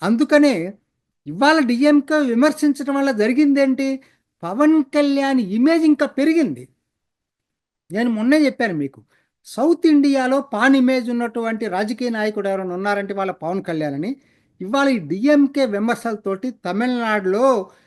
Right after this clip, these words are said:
ఖచ్చితంగా పవన్ కళ్యాణ్ ఇమేజ్ పెరిగింది. పవన్ కళ్యాణ్ ఎన్నికల్లోకి వెళ్ళి ప్రచారం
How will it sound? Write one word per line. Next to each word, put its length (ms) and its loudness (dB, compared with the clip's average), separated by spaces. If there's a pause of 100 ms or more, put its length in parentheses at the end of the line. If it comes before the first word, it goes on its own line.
(240)
ఖచ్చితంగా 800 -6
పవన్ 380 -4
కళ్యాణ్ 480 -4
ఇమేజ్ 460 0
పెరిగింది. 520 -2 (360)
పవన్ 360 2
కళ్యాణ్ 540 0
ఎన్నికల్లోకి 840 -2
వెళ్ళి 180 -4
ప్రచారం 640 0